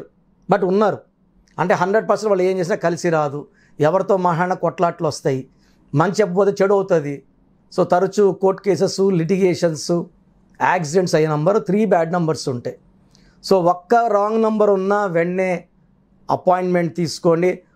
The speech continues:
బాలేకపోతే నేను వెంటనే వాయిస్ ఇస్తా, వెంటనే అపాయింట్‌మెంట్ తీసుకోండి అని. ఇది త్రీ థౌజండ్ టూ హండ్రెడ్ ఫీజు ఉంటుంది. ఎందుకంటే, దోషాలు ఉన్న పేర్లని కాంచానాం కర్మ విమోచన చేసుకోవాలి. So, ఆఫీస్ రన్ చేయడానికి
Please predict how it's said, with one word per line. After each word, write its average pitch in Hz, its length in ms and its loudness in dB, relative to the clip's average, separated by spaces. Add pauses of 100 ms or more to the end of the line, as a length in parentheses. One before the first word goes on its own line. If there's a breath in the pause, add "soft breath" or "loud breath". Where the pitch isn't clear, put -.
(120 soft breath)
బాలేకపోతే 196 480 2
నేను 190 160 -2
వెంటనే 175 220 0
వాయిస్ 165 340 -2
ఇస్తా, 156 200 -4
వెంటనే 165 240 0
అపాయింట్‌మెంట్ 170 640 -2
తీసుకోండి 147 500 -2
అని. 196 160 -6 (360 soft breath)
ఇది 185 500 0
త్రీ 196 160 2
థౌజండ్ 196 400 0
టూ 190 60 0
హండ్రెడ్ 180 200 -2
ఫీజు 190 320 -2
ఉంటుంది. 175 480 0 (280 soft breath)
ఎందుకంటే, 196 340 2
దోషాలు 185 540 2
ఉన్న 202 120 0
పేర్లని 175 480 0 (440)
కాంచానాం 170 640 0
కర్మ 165 160 -2
విమోచన 170 280 -6
చేసుకోవాలి. 147 680 -4 (400 soft breath)
So, 185 60 6
ఆఫీస్ 160 400 2
రన్ 175 200 0
చేయడానికి 175 580 0